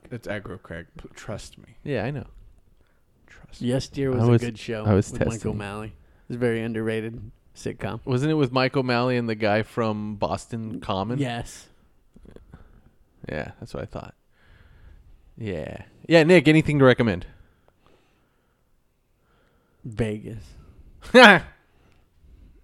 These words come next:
Speaker 3: Don't
Speaker 1: you in Palm Springs recently?
Speaker 3: Yeah, don't drink alcohol. It's bad.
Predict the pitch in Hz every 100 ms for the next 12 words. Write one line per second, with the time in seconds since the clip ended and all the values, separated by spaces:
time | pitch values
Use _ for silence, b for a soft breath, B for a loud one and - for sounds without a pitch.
0 | _ _ _ _ - 127 131 170 220 151
1 | 190 175 - 143 165 175 180 202 208 285
2 | 123 127 113 120 120 135 131 120 113 104
3 | 104 110 - _ _ _ _ _ _ -
4 | - 104 107